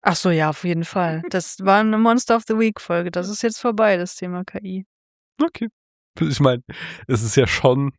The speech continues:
Speaker 2: eine Gefahr, <laughs> die da jetzt existiert, die mordende K I, äh, die offensichtlich jetzt auch beim Verteidigungsministerium angelangt ist. Da könnte man noch mehr mit erzählen, aber nö.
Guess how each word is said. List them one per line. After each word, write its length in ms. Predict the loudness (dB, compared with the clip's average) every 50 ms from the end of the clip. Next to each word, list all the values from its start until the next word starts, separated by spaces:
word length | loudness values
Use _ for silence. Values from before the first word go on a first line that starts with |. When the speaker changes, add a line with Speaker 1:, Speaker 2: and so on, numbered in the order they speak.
| _ -14 -6 0
Speaker 2:
eine 160 | 0 2 2
Gefahr, 680 | 2 0 -2 -2 -4 -2 0 2 4 4 4 4 4
<laughs> 60 | 2 0
die 80 | -2 2
da 160 | 4 4 6 6
jetzt 220 | 6 4 4 4
existiert, 800 | 0 0 0 -4 -2 0 0 0 0 -2 -6 -2 2 2 2 2 0
die 80 | -2
mordende 640 | -4 0 2 4 4 4 4 4 2 0 -2 -2 -2
K 220 | 0 2 2 2
I, 340 | 2 2 0 0 0 0 0 -2 -8 -16 -16 -16 -18 -18 -20 -20 -20 _
äh, 240 | -8 -2 0 0 0
die 240 | 0 0 -2 -2 2
offensichtlich 520 | 2 2 2 2 0 0 -2 -4 -2 0 0
jetzt 180 | 0 0 2
auch 140 | 2 2 2 4
beim 280 | 2 2 2 2 0 -4 -2
Verteidigungsministerium 1080 | 0 0 2 4 2 2 2 2 0 -2 -2 -2 -2 -2 -2 -2 2 4 4 4 4
angelangt 480 | 2 2 0 2 2 2 2 2 2 0
ist. 120 | 2 4
Da 100 | 2 2
könnte 460 | 2 _ 2 2 2 2 2 0 0
man 180 | 0 0 2 2
noch 100 | 2 2
mehr 220 | 2 2 2 2
mit 140 | 2 2 2
erzählen, 400 | 2 0 2 2 2 2 2 2
aber 280 | 0 0 0 0 0 0
nö. 260 | 0 0 0 -2 -2